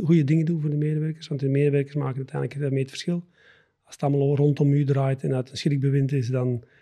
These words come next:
denk ik dat je heel veel energie verbla-, verbrandt, en, eh, zowel van de medewerkers als van jezelf. Zorg dat je ook geld durft verdienen. Dat vind ik altijd een heel belangrijke tip. Ehm,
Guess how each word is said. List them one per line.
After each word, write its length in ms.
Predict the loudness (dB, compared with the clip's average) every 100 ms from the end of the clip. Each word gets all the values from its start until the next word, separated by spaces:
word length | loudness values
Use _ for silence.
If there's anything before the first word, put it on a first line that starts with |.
| _
denk 100 | -8
ik 60 | -6
dat 100 | -2
je 60 | 0
heel 200 | 0 0
veel 140 | -2
energie 400 | -2 -2 -2 -4
verbla-, 420 | -4 -4 -4 -6 -6
verbrandt, 500 | -6 -4 -4 -4 -4
en, 220 | -4 -4
eh, 220 | -4 -6 -10 _
zowel 260 | -8 -2 0
van 120 | 0
de 80 | 0
medewerkers 480 | 0 0 -2 -4 -6
als 120 | -6
van 100 | -8
jezelf. 380 | -6 -4 -8 -12 _ _ _ -20 -20 -20 -20 _ _
Zorg 200 | -2 0
dat 120 | 2 0
je 60 |
ook 80 | 2
geld 260 | 2 2 4
durft 220 | 2 2
verdienen. 380 | -2 0 0 -2 _ _ _
Dat 80 | _
vind 120 | _
ik 60 | -8
altijd 200 | -4 -2
een 80 | 0
heel 100 | 0
belangrijke 360 | -2 -4 -8
tip. 280 | -14 -20 -20 _ _ _ _ _ _
Ehm, 1000 | -8 -4 -4 -4 -2 -2 -2 -2 -2